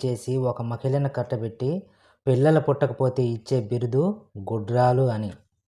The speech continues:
మందు తాగి తాగి అనారోగ్యం నాశనం చేసుకొని కట్టుకున్నవాడు అనేక కారణాల వల్ల వాడు మరణిస్తే ఆ మహిళకు కట్టబెట్టే బిరుదు మొన్నమోపి అని. మగాడి శరీర వాంఛ తీర్చుకోవడానికి వేశ్యగృహాలకు వెళ్తే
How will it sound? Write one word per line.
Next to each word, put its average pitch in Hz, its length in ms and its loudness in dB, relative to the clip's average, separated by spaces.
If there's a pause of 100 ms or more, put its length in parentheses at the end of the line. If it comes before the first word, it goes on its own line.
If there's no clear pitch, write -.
(280)
మందు 143 440 6
తాగి 147 380 6
తాగి 143 400 4
అనారోగ్యం 147 680 4
నాశనం 139 460 0
చేసుకొని 135 500 0
కట్టుకున్నవాడు 143 840 0
అనేక 127 360 0
కారణాల 127 540 0
వల్ల 131 260 2
వాడు 117 280 -2
మరణిస్తే 113 800 -4 (480)
ఆ 123 160 6
మహిళకు 135 460 2
కట్టబెట్టే 131 580 0
బిరుదు 120 380 0
మొన్నమోపి 127 840 0
అని. 107 200 -2 (680)
మగాడి 135 680 6
శరీర 151 380 6
వాంఛ 147 320 4
తీర్చుకోవడానికి 131 960 0
వేశ్యగృహాలకు 135 800 2
వెళ్తే 127 540 -2